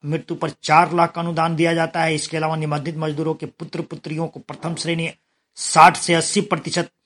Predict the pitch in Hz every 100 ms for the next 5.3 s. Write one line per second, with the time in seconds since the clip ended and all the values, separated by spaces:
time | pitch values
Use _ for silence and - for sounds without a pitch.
0 | _ - 135 156 160 165 160 151 151 156
1 | 160 - - 156 - 135 147 143 104 101
2 | 160 147 139 139 - 127 - - _ 135
3 | 143 143 135 - 131 190 - 151 139 120
4 | 135 - 120 - 127 - _ - 135 -
5 | 147 131 117